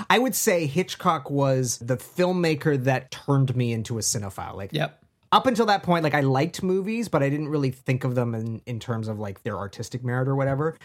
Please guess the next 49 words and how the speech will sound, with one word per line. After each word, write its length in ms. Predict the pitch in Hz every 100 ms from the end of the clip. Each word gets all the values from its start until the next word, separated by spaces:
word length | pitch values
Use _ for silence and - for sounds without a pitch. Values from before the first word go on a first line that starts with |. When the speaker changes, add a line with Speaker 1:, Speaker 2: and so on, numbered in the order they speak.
| - -
Speaker 1:
And 120 | 135
Hitchcock 460 | 196 - 202 151 147
was, 200 | 139 120
like, 320 | 120 113 -
it 100 | 190
was 120 | 196
the 100 | 220
sort 220 | - 339 330
of 80 |
the 80 | 247
first 440 | 135 214 233 - - _
director 760 | 139 170 139 117 135 - 196 196
that 120 | 190
I 60 | 196
guess 220 | 185 202
I 180 | 185 160
Speaker 2:
Yeah, 140 | 349 403
Speaker 1:
kinda 80 |
Speaker 2:
yeah. 100 | - 139
Speaker 1:
knew 220 | 131 131
by 180 | 127 120
name 280 | 113 123 139
and 100 | 127
then 100 | 123
started 340 | - 139 135
Speaker 2:
Baby's 280 | 208 220 165
first 380 | - 202 175 208
auteur. 540 | 180 185 151 120 104 _ - -
Speaker 1:
Yeah, 280 | 381 127 117
and 140 | 220
it, 140 | 240 208 202 -
and 180 | 208 208
was 140 | 208 151
my 180 | 139 143
gateway 420 | 139 170 180 170
drug 320 | 131 143 135
into, 440 | 135 135 131 143 127
like, 280 | 113 104 _ _ _ _
being 180 | 156 156
like, 160 | 147 139
"Oh, 360 | 190 185 113 - _ _ _
there's 320 | 139 170 208 214
th-, 220 | 139 -
this 300 | 135 151 131
role 340 | 120 127 160 208
called 240 | 180 165
a 40 | 175
director." 640 | 202 151 101 - 85 87
Speaker 2:
Yep. 220 | 147 -